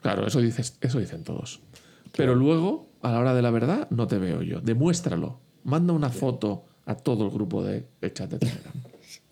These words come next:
Speaker 2: ¿Te imaginas que ahora de repente sonarán todos los teléfonos de la gente? Plin, plin, plin, plin, plin, plin, plin, plin, plin, plin. Joder, qué acojones, ¿no?
Speaker 1: <laughs> Sí.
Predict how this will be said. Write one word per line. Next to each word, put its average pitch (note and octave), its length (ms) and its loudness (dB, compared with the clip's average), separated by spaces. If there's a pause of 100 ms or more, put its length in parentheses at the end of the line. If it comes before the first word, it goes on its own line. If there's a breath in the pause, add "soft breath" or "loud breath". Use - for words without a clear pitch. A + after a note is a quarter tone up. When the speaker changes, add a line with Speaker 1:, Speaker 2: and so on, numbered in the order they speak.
(340 loud breath)
Speaker 2:
¿Te - 100 -6
imaginas B2+ 460 -2
que - 80 -2
ahora C3+ 120 2
de C#3 80 2
repente C3+ 320 2
sonarán C3+ 360 2
todos C3 140 2
los C3 160 0
teléfonos C3+ 360 4
de C3+ 60 2
la C3 100 4
gente? B2+ 340 0 (200)
Plin, G#3 220 4
plin, G#3+ 280 4
plin, G#3 160 2
plin, G#3+ 200 2
plin, G#3+ 180 2
plin, G#3+ 220 2
plin, A3 220 2
plin, G#3+ 140 4
plin, G#3+ 140 4
plin. G#3+ 280 2 (320 loud breath)
Joder, A#2+ 440 0
qué B2+ 100 0
acojones, B2 560 2
¿no? F#3 120 2 (180)
Speaker 1:
<laughs> - 220 -2
Sí. E3 200 -2